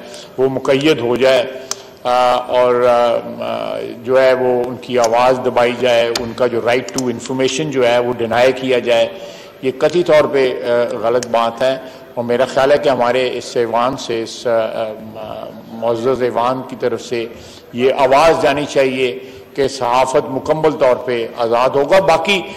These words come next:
सहाफ़ी खुद जानते हैं कि क्या आदाब और क्या, अ, उसकी requirements हैं, etiquettes जो हैं सहाफ़त के, वो खुद जानता है, वो खुद अपने आप को जो है वो, अ, कर सकते हैं,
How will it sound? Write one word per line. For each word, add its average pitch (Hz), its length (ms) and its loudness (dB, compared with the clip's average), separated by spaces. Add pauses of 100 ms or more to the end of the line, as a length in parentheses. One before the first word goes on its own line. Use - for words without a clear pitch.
(320)
सहाफ़ी 139 500 0
खुद 185 320 0
जानते 175 400 2
हैं 175 420 0 (460)
कि 156 100 2
क्या 160 300 2 (420)
आदाब 139 460 4
और 139 200 2
क्या, 143 100 6
अ, 143 280 4 (800)
उसकी 120 440 -6
requirements 127 640 0
हैं, 123 120 2
etiquettes 120 520 -4
जो 127 80 0
हैं 120 180 0
सहाफ़त - 560 -6
के, 123 100 -4 (400)
वो - 40 -2
खुद 202 240 2
जानता 196 340 4
है, 202 100 8
वो - 80 0
खुद 208 160 2
अपने 196 240 0
आप 185 240 4
को 180 120 2
जो 156 140 4
है 147 160 6
वो, 131 220 2
अ, 120 340 2 (420)
कर 131 100 0
सकते - 340 -4
हैं, 117 520 -4